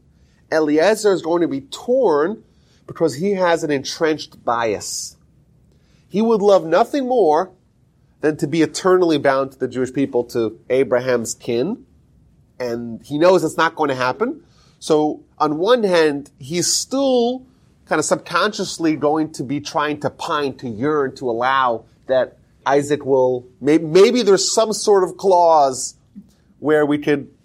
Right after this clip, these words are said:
maybe allow for some other opportunity. On one hand. On the other hand, you'll see how he's trying to remove himself, to recuse himself, because he knows he has an entrenched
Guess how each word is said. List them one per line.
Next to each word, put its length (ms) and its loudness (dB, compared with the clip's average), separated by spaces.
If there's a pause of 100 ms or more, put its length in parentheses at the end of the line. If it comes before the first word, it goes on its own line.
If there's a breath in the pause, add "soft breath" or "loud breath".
(160)
maybe 420 2
allow 300 2
for 140 -18
some 200 -4
other 180 0
opportunity. 640 -6 (1040)
On 140 -6
one 160 2
hand. 180 0
On 60 0
the 80 -2
other 80 0
hand, 140 0
you'll 80 0
see 260 -4
how 160 0
he's 160 -6
trying 480 -4 (120)
to 360 -4 (880)
remove 340 2
himself, 440 -2
to 400 -4
recuse 580 0
himself, 640 0 (240)
because 240 -4
he 140 -4
knows 500 0 (140)
he 160 -8
has 520 -2 (280 soft breath)
an 100 -6
entrenched 580 -6